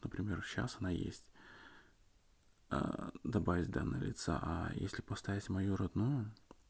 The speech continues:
Беларусь, то оно исчезнет. И когда меняешь региональные настройки, то меняется, то добавляется еще приложение. Вот, по-, вот эти вот Mi Community, Юла, Joom, Яндекс приложения и игры, у меня их изначально не было.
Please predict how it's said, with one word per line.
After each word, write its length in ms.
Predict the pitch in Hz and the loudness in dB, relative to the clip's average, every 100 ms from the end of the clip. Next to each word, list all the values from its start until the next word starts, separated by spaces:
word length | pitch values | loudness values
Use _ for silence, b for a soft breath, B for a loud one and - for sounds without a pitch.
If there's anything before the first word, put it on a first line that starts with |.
| - - - - - - B B B - | -20 -20 -20 -20 -20 -10 B B B 0
Беларусь, 520 | 98 95 117 131 - | 4 4 4 2 0
то 400 | 113 104 - - | 2 4 4 0
оно 260 | - 107 110 | 2 4 4
исчезнет. 600 | 104 - - - - - B B B B B - | 4 0 -2 -2 -6 -8 B B B B B 2
И 340 | 117 131 127 | 6 6 4
когда 320 | - 107 110 | 2 4 4
меняешь 400 | 110 110 110 - | 4 4 2 0
региональные 440 | - 98 95 101 95 | 4 4 6 4 4
настройки, 640 | 92 - - 131 - - - - - - - - - - B B B B - | 2 0 0 0 0 -2 -4 -20 -20 -20 -20 -20 -20 -20 B B B B 0
то 120 | 117 | 4
меняется, 560 | 117 95 101 107 - - - | 4 4 2 0 -4 -10 -2
то 120 | 107 | 2
добавляется 560 | 98 95 98 107 - 98 | 4 4 4 2 0 -2
еще 140 | - | -2
приложение. 520 | - 92 95 101 76 | 0 2 4 4 4
Вот, 260 | - - - B B B B B B B | 2 -2 -6 B B B B B B B
по-, 180 | - - - | -4 -4 -2
вот 180 | 107 - | -2 0
эти 200 | 92 101 | 0 2
вот 180 | 107 - - | 0 -2 2
Mi 240 | 110 110 | 6 6
Community, 720 | - 104 104 131 127 - - | 2 0 2 4 2 0 -4
Юла, 340 | 101 110 117 | 2 4 4
Joom, 340 | 95 98 113 95 | 2 4 4 6
Яндекс 400 | 92 104 - - | 4 2 0 -6
приложения 680 | - - - 95 117 104 - | -6 -4 0 0 2 0 2
и 120 | 101 | 2
игры, 400 | - 110 123 - | 6 4 6 4
у 80 | - | 6
меня 180 | 95 95 | 4 4
их 100 | - | 2
изначально 400 | - - 95 - | 0 2 4 4
не 160 | - | 4
было. 280 | - 120 - | 2 2 0